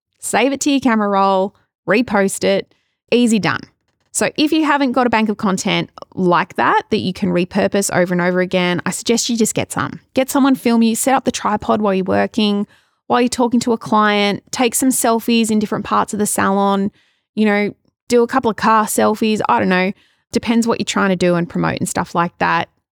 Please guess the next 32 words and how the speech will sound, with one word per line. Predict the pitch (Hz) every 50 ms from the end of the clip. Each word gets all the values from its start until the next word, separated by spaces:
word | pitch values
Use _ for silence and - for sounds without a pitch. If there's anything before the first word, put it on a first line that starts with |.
| _ _ -
Repurpose | - 226 254 277 285 - - 226 240 233 233 - 240 226 233 -
some | - - 208 196
old | - - 190 190 190
client | - - - 185 185 180 180 -
work. | - 185 180 180 180 180 180 -
No | 226 220 220 220 220
one's | 220 214 214
gonna | - 196 180 170
remember. | 165 160 156 151 156 151 143 151 156 - _ _ _ _ _ _ _ _ _ _
Have | - - - 277 277
it | 262 247
sitting | - 233 233 226
there | 220 208 196 185
ready | 185 180 180
to | 180
go. | 175 170 165 160 170 175
Have | 165 - 269 285
a | 285
couple | - - 277 - 269 269
of | 247
topics | - - 226 208 - 214 - - - -
that, | - 190 180 - - -
you | 196
know, | 190 180
you | 180 180 180
regularly | 180 185 185 185 196 185 180 185
talk | - 190 180 -
about | 175 190 190 175 - - - -
that | - -
people | - 175 190 - - 175
respond | 175 175 170 - - - 151 160 165
to, | - - 165 160 156